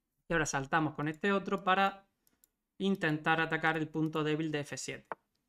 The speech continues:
Defiende muy bien, esta jugada ha sido muy buena, de hecho, de su parte. Y ahora estoy pensando táctica.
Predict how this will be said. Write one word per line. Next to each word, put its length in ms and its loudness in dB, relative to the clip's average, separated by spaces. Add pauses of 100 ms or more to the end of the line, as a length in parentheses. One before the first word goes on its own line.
(1300)
Defiende 560 2
muy 160 4
bien, 140 4
esta 140 -2
jugada 200 2
ha 40 0
sido 160 0
muy 120 2
buena, 300 0
de 100 0
hecho, 260 -6
de 120 -8
su 160 -8
parte. 480 0 (920)
Y 60 0
ahora 80 4
estoy 140 0
pensando 460 2
táctica. 600 -2